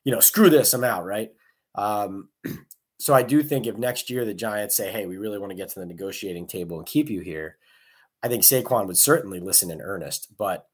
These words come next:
<clears throat> you know, I think he wants to hit the open market. And, you know, so after this season, if he's still a Giant, I think he would wanna hit the open market. Now, getting s-, getting franchise tagged, he would end up making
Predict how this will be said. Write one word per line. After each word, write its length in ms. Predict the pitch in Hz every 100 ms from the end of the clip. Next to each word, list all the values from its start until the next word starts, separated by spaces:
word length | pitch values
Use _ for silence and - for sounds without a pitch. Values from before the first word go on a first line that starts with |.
| _
<clears throat> 680 | - - _ _ _ _ _
you 60 | 123
know, 240 | 117 71 _ _
I 120 | 120
think 140 | 160 147
he 80 | 123
wants 220 | 120 110
to 80 | 107
hit 180 | 113 90
the 120 | 101
open 240 | 104 87
market. 420 | 82 101 113 - - _ _ _ _ _ _ -
And, 640 | 95 92 90 87 85 - - _ _ _ _ _ _ _ _ -
you 140 | 107
know, 200 | 101 90
so 220 | - 117
after 260 | 120 127 113
this 220 | 98 -
season, 280 | 135 127 95
if 100 | 90
he's 160 | 143
still 220 | 139 120 92
a 60 |
Giant, 520 | 85 107 135 92 80 - _ _ _ _ _
I 120 | 135
think 180 | 139 135
he 100 | 123
would 140 | 104
wanna 220 | 101 107 90
hit 160 | 92
the 140 | 85 90
open 220 | 85 80
market. 380 | 87 95 90 -
Now, 360 | 90 85 85 -
getting 200 | 110 101
s-, 280 | - - 117
getting 260 | 143 139 107
franchise 560 | 139 139 139 120 110
tagged, 440 | - 113 104 101 - _ _ _ _ _ _ _ 113 - _
he 140 | 131
would 120 | 135
end 140 | 127 120
up 140 | 113
making 500 | 120 120 120 107 107